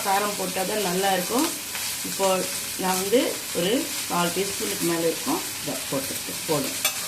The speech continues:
ஏன்னா ஒரு பச்சை மிளகாய் போட்டிருக்கிறதுனால அந்த பச்சை மிளகாய் காரம் கூட நம்ம கணக்குல வச்சுக்கணும். ஏன்னா ஒரு பச்சை மிளகான்றது நல்லா காரமா இருக்கும். பாத்தீங்களா? அதுக்கு தகுந்த போல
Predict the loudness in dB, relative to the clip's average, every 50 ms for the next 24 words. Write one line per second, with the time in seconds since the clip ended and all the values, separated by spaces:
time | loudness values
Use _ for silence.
0 | -6 -6 0 2 6 8 8 8 8 8 6 6 6 4 2 2 4 4 6 6
1 | 6 4 4 2 4 2 2 2 2 0 0 0 0 0 0 0 0 -2 -2 -2
2 | -4 -6 -6 -6 -6 -6 -6 -6 -6 -6 -4 -2 0 0 2 4 2 2 4 4
3 | 6 6 8 8 6 6 6 8 8 8 8 6 4 4 4 4 2 2 0 0
4 | 0 0 0 0 4 4 6 6 6 4 2 0 0 0 0 0 -2 -4 -4 -4
5 | -6 -6 -6 -6 -6 -6 -6 -8 -8 -8 -8 -6 -6 -6 -6 -6 -8 -8 -8 -8
6 | -8 -8 -6 -8 -8 -8 -8 -8 -8 -8 -8 -6 -6 -8 -6 -6 -4 -4 -4 -4
7 | -4 -2 -2 0 0 2 2 2 2 0 0 -2 -2 -2 -2 0 2 2 4 2
8 | 2 2 0 0 4 4 6 6 4 2 -2 -4 -6 -6 -6 -6 -6 -8 -6 -2
9 | 0 2 4 4 2 2 2 2 4 4 4 4 2 0 0 0 0 0 0 2
10 | 2 2 2 2 -2 -4 -4 -6 -6 -6 -6 -8 -8 -8 -8 -6 -6 -6 -6 -4
11 | -2 -2 -2 0 0 0 0 2 4 4 4 4 2 0 2 2 2 2 2 -2
12 | -4 -2 -2 0 2 2 2 2 2 0 0 2 2 2 2